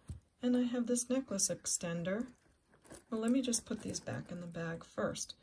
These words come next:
So you've got your bracelet for someone who likes them smaller, super high quality earrings,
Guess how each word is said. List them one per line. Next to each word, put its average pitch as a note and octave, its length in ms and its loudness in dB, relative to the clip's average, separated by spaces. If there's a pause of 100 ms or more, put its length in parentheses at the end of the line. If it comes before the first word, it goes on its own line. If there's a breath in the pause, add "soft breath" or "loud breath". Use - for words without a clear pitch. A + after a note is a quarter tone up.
(360 soft breath)
So - 160 -2
you've F3 180 -6
got - 220 -4
your E3+ 100 -2
bracelet F#3 600 2 (240)
for F#3+ 80 -8
someone F3 440 0
who F3 100 -2
likes E3 380 4
them C4 120 4
smaller, F3+ 640 0 (720 loud breath)
super A#3+ 420 0
high A3+ 220 -2
quality F#3+ 600 -2
earrings, G#3+ 680 0